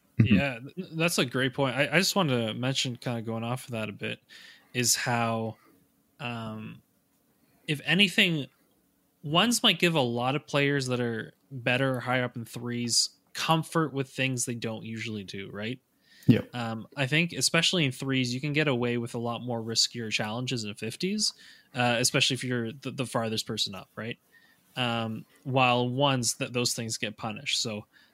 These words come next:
Speaker 2: I think, I think that ones definitely kind of forces you, like, especially if,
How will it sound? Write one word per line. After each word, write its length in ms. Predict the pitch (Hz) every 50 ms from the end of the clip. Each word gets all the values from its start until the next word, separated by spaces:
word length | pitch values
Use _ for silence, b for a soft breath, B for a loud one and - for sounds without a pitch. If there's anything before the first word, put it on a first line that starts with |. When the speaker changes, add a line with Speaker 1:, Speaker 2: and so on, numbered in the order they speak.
| _ -
Speaker 2:
I 100 | 135 139
think, 320 | - 202 190 175 180 - -
I 80 | 151 151
think 240 | 175 190 175 147 131
that 120 | 127 120
ones 280 | 127 143 160 180 165 -
definitely 280 | 151 156 - 165 151 -
kind 160 | - 143 120
of 60 | 117
forces 560 | - - - 123 123 127 - 135 123 120 120
you, 440 | 123 123 123 120 120 117 113 120 123 - _ _ _ _ _ _ _ _ _ _ _ _ _ _ _ _ _ _ _ _
like, 460 | - 131 123 113 107 107 107 - - - _ -
especially 400 | 147 - 170 156 - 165 143 131
if, 180 | 127 - -